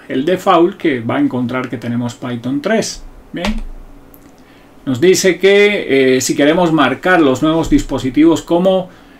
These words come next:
eh, dispositivos conocidos durante el primer scan, yes.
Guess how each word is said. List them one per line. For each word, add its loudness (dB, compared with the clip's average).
eh, -12
dispositivos 2
conocidos 2
durante -2
el -4
primer 0
scan, 0
yes. -4